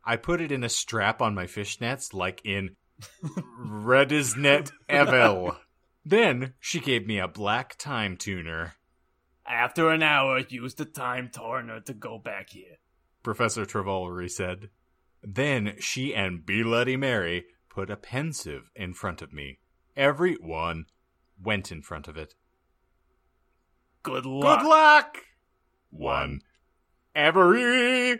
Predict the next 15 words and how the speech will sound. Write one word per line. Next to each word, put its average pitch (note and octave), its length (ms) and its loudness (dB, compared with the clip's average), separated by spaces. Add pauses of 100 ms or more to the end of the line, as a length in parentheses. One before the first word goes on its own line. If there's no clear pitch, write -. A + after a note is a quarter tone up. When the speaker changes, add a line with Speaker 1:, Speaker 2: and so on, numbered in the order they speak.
Speaker 1:
one B2 520 2 (140)
shooted." D2+ 560 -8 (520)
Darkness D3 600 0
and A#2 240 -6
Willow F#2 480 -6 (240)
gave A#2+ 260 0
me A2+ 140 -2
Death's A2+ 400 -4
Touch - 280 -4
sin. C#2 500 -10 (440)
<laughs> - 60 -8 (600)
Then A#2+ 680 -4 (280)
I G#2 220 -2
jumped B2 460 -10 (180)
sexily D#2 920 -4